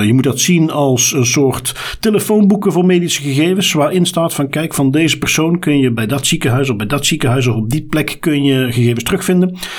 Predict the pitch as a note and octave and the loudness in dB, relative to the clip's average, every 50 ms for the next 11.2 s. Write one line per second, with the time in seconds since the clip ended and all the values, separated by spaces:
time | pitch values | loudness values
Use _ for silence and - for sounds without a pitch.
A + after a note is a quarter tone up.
0 | - - - E3 D#3+ D#3 - E3 D#3 D#3+ D#3+ D#3+ D#3 D3+ D3 C#3 D#3 C#3+ C3+ B2+ | -12 -6 -2 -2 0 0 2 0 0 0 0 0 2 2 2 2 2 4 2 2
1 | A#2 D#3 F3 - C#3 C3+ C#3 B2+ A#2+ B2 - - D3+ C3+ B2+ B2 A#2+ A#2+ B2+ A#2+ | 2 0 0 0 0 2 2 2 2 0 0 0 0 2 2 2 2 2 2 0
2 | A#2+ A#2+ F3 G#3+ G#3 G#3 D#3 D#3+ D#3 E3+ D3+ - A2+ B2 C3 A#2+ A#2 B2 B2+ C3 | 0 0 2 2 4 4 4 2 0 0 -2 0 2 2 2 2 2 2 2 2
3 | A#2+ A2+ B2+ - - - D#3 D#3+ F3 F3+ E3 C#3+ C#3+ C#3 C3+ D3 D#3+ F3 D3 C3+ | 0 0 -2 -2 -2 -2 0 0 0 0 0 0 0 0 0 0 0 0 0 0
4 | C3 - B2+ B2+ C3 C#3 C3+ - - - B2+ A#2 A#2+ B2 C3+ C#3 C#3+ D#3 D#3 C#3+ | 0 0 -2 -2 -2 -2 -2 -2 0 0 0 0 0 -2 -2 0 0 2 2 2
5 | C3 A#2 A#2+ B2+ A2 A#2 C#3 B2 - - G#3 F3+ G3+ F#3 F#3+ G#3 A3+ A3+ - - | 2 2 2 2 2 0 0 -2 0 0 0 0 0 -2 0 0 0 0 0 -4
6 | - - - - - B3 B3 B3 A#3+ A#3+ A#3+ A3+ A3 G3+ F#3+ D#3+ F3 F3 D#3+ - | -10 -12 -12 -4 -2 0 2 2 2 2 0 2 2 2 0 0 0 -2 -2 -2
7 | - - F3 - - F#3 G3 G3+ G3 - - F3 E3+ F3 E3 D#3 - - A#2 G#2+ | -4 -2 -2 0 0 2 0 0 0 -2 -2 -2 0 0 -2 -4 -2 -2 -2 -2
8 | F#2+ F#2 - - - - - - - - - - - - C#3 C3 C3 C3 C#3 E3+ | -2 -4 -8 -14 -12 -10 -10 -8 -8 -10 -10 -10 -10 -6 -2 0 0 2 2 2
9 | F#3 G#3+ G3+ F#3 G3 F3+ F#3 F3+ E3 C#3+ - - - - - G3 F#3+ F3 D3 A2+ | 2 2 2 2 2 2 2 0 0 -2 -4 -4 -6 -4 -2 0 0 2 0 0
10 | - A#2 A2+ D#3+ A3 A#3+ A#3 B3 E3+ - - A#3+ A#3+ - - C3+ B2+ B2+ B2 C#3 | 0 2 2 4 4 2 2 2 0 0 0 0 0 2 0 0 0 2 2 2
11 | D#3 F3 F#3 F3+ | 2 0 0 -2